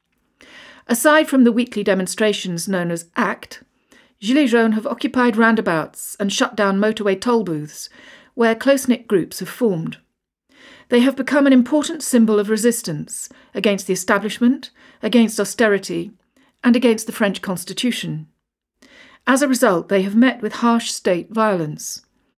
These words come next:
Police have used anti-terrorist emergency powers to inflict a level of visible brutality not seen since the Algerian War. So far, at least two people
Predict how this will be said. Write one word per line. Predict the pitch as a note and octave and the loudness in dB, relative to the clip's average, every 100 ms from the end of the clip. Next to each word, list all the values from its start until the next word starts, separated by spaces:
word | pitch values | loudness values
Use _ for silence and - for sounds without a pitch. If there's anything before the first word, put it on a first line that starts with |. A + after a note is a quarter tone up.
| _ _ _ _ _ - | _ _ _ _ _ -4
Police | C#4+ D4+ D#4 - - - | 2 4 4 2 -8 -6
have | A#3+ A3+ | -2 2
used | A#3 G3 F#3 - | 4 2 0 -2
anti-terrorist | A3 A3 A3 B3+ B3 G#3 F3+ - - | -2 -2 0 2 4 2 -2 -4 2
emergency | A3+ A#3 A#3 - | 4 4 2 -4
powers | G3 B3+ A#3+ F3+ | -4 0 2 0
to | - A3 | -2 -2
inflict | A3 A3 D4 C#4+ A3+ | -2 0 -2 -2 -2
a | |
level | A3 A#3 A#3 A3 - | 0 0 0 -2 -6
of | G3 | -8
visible | F#3 C4 D#4 B3 A3 | -2 0 2 2 0
brutality | G#3 G3 A3+ A#3 A3 F3 D#3+ _ _ - | -2 -2 -2 -2 -4 -10 -12 _ _ 2
not | B3+ C4+ | 2 2
seen | - B3+ F#3+ E3 | -2 0 0 -4
since | - G3+ - | -4 -4 -4
the | A3 G3+ | -8 -6
Algerian | G#3 G#3 G#3 G3 F#3+ G3+ | -4 -2 0 2 2 0
War. | A#3+ A#3+ D#3+ D#3 - _ _ - - - _ | 2 2 2 -4 -14 _ _ -20 -20 -20 _
So | - D#4+ D#4 | -2 2 2
far, | D4+ G3+ F3 F#3+ | 2 0 0 -4
at | G3 | 0
least | A#3 - - | 0 0 -2
two | C#4 | -2
people | C4 G3 F3 D#3+ | -2 -8 -8 -8